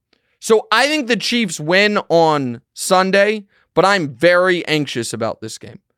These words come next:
Very anxious about this game because th-, I would feel better about the Chiefs in this spot if the Chargers had won on Monday Night Football.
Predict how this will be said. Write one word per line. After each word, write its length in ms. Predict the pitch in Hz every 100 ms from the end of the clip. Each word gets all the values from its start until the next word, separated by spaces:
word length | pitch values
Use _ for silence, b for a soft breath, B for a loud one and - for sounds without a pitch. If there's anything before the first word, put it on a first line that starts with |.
| _
Very 540 | 131 165 180 165 143
anxious 420 | 120 113 - 107 117
about 240 | 117 104
this 140 | 110
game 220 | - 123 123
because 540 | 131 - 190 196 165
th-, 100 | 165
I 140 | 185 208
would 200 | 226 196
feel 240 | 226 214
better 460 | 151 135 208 254 269
about 460 | 254 208 208 - 180
the 80 |
Chiefs 640 | 165 - 196 190 180 - - _ _ _ _
in 220 | 180 190
this 220 | 180 165 -
spot 500 | - 180 151 127 - _ _ _ _ _
if 220 | 185 185 -
the 120 | 170
Chargers 720 | - 185 185 185 175 180 165
had 340 | 170 143 127
won 300 | 123 156 160
on 140 | 156 147
Monday 320 | 143 139 131
Night 240 | 127 120
Football. 480 | - 120 - 117